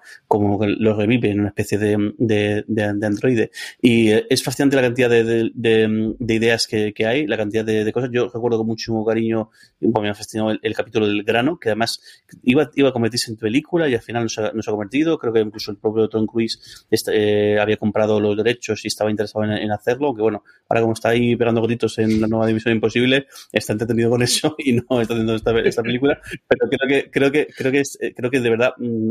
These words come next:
eh, da para una película y da, da para mucha cosa y, no sé, es fascinante igual. Hay mejores capítulos, eh, capítulos me-, eh, peores, pero creo que todos, o sea,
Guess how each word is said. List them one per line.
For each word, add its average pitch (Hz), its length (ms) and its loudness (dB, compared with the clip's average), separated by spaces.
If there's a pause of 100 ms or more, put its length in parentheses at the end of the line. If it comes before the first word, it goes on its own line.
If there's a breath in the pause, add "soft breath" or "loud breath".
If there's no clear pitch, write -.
eh, 110 160 -4
da 107 220 -4
para 110 140 -2
una 110 100 -4
película 110 320 0
y 110 40 2
da, 107 140 0
da 104 140 -4
para 104 120 -2
mucha 104 220 -8
cosa 110 300 -4 (340 loud breath)
y, 107 500 4 (240)
no 123 80 -2
sé, - 180 -6
es - 100 -6
fascinante 107 340 -2
igual. 104 200 0 (200)
Hay 113 140 0
mejores 120 280 -2
capítulos, 135 520 -2 (120)
eh, 104 280 -2
capítulos 107 280 -4
me-, 104 440 0
eh, 104 40 -2
peores, 135 480 0 (300 loud breath)
pero 110 140 4
creo 120 120 0
que 123 80 0
todos, 123 440 0
o - 320 -20
sea, 113 260 -2